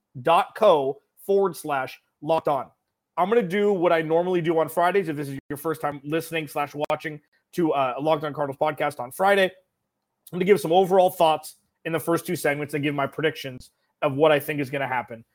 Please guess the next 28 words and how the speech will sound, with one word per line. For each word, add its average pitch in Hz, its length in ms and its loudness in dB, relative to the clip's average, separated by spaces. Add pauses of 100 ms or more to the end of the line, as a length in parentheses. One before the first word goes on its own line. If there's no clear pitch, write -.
(200)
on 143 100 -8
Sunday. 131 260 -4
And 139 80 -6
there's 170 220 2 (220)
a 147 80 -6
couple 233 280 6
things 190 300 -2
that 151 80 0
I 147 80 2
wanna 147 320 0
hammer 151 560 -6 (200)
home 113 360 -6 (1400)
today 135 420 2 (480)
about 143 560 2 (240)
the 143 80 -6
game 131 340 -4 (100)
on 127 140 -10
Sunday. 113 340 -12 (1800)
Overall, 220 800 6 (1500)
the 170 80 0
Cardinals 226 540 2
cannot 151 640 0
come 143 260 -6
out 113 280 -10
flat. 110 400 -18 (1160)
If 208 180 2
the 196 100 0
Cardinals 247 640 4